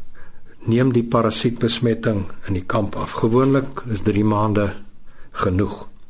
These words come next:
Dan kan ons gasheere afwissel. Skape en bokke, hulle deel dieselfde wurmsoorte, maar as 'n mens hulle afwissel met beeste of met perde, dan kan hierdie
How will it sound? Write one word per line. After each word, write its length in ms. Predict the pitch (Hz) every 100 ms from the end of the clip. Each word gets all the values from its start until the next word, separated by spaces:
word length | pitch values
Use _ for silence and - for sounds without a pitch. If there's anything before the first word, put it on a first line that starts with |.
| - - - - - - - - -
Dan 160 | 101 113
kan 140 | 135
ons 160 | 131 -
gasheere 540 | - 135 - 131 120
afwissel. 640 | 120 123 123 139 151 156 - - - - - - - - - - - - - -
Skape 520 | - - - 120 113 123
en 100 | 107
bokke, 460 | 113 120 139 120 - - - -
hulle 280 | - 107 123
deel 240 | 117 117
dieselfde 480 | 123 117 - 123 120
wurmsoorte, 800 | 110 110 120 - 120 117 120 104 - - - - - -
maar 140 | - 107
as 140 | 110
'n 60 | 117
mens 480 | 120 120 - - -
hulle 300 | 101 104 120
afwissel 480 | 117 139 143 135 135
met 240 | 123 98
beeste 460 | 101 127 123 - 127
of 240 | 107 98
met 240 | 104 101 -
perde, 580 | 139 131 127 123 113 - - - - - - -
dan 240 | - 107
kan 220 | - 120 117
hierdie 500 | 117 123 120 78